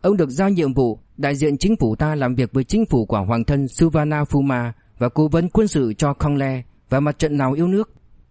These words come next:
Mười lăm giờ máy bay hạ cánh, sân bay vắng tanh,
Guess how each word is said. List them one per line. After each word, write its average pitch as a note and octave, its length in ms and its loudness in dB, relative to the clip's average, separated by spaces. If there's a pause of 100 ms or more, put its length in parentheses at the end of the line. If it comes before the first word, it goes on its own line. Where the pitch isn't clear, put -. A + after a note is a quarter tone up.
(1000)
Mười D3 200 2
lăm G3 220 0
giờ B2 240 -2
máy D3 200 0
bay D3+ 180 0
hạ G#2 200 -4
cánh, B2+ 300 -4 (300)
sân C3 260 0
bay B2 180 -2
vắng C#3+ 200 -2
tanh, A#2 300 -2